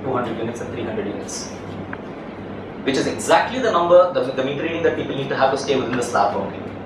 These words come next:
If you have one unit more than hundred, then you get into the next slab and therefore pay at a higher rate. Now, that is fraud. But incidentally, we were also talking to this guy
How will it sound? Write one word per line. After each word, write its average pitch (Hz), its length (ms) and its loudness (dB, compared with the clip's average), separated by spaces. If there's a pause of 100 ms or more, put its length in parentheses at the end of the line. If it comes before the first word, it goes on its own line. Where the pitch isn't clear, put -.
(140)
If - 60 -6
you - 80 -4
have - 340 6
one 151 200 4
unit 151 280 0
more 131 160 6
than 139 360 2
hundred, 123 380 -2 (440)
then 127 100 2
you 123 60 2
get 123 100 4
into 127 120 0
the - 80 -2
next - 160 -2
slab - 220 -6 (160)
and 110 140 -4
therefore 113 220 6
pay 113 140 2
at 107 60 4
a - 40 0
higher 107 300 4
rate. - 180 -6 (1700)
Now, - 180 -2 (380)
that - 160 4
is - 180 -2
fraud. - 240 -6 (1300)
But - 140 2 (400)
incidentally, 135 360 0
we 113 40 4
were 113 80 10
also - 200 6
talking 123 200 6
to 127 100 -2
this 123 120 0
guy 117 140 6